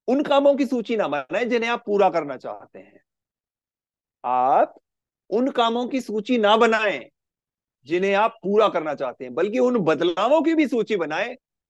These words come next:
जो आपको बेहतर इंसान बना सकती है। हंसना, प्यार,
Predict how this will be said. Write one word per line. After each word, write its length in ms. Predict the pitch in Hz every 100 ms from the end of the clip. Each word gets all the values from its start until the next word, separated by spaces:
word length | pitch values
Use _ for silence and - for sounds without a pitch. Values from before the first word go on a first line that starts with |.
| _ _ _ _
जो 160 | 123 196
आपको 260 | 190 240
बेहतर 440 | 160 151 147 202 190
इंसान 320 | 151 135 123
बना 280 | 117 110 117
सकती 380 | 110 _ 101
है। 80 | 90 _ _ _ _ _ _ _ _ _ _ _ _ _ _ _ _ -
हंसना, 420 | 165 - - - - _ _ _ _ _ _ _ _ _ _ _ _ -
प्यार, 460 | 147 139 143 -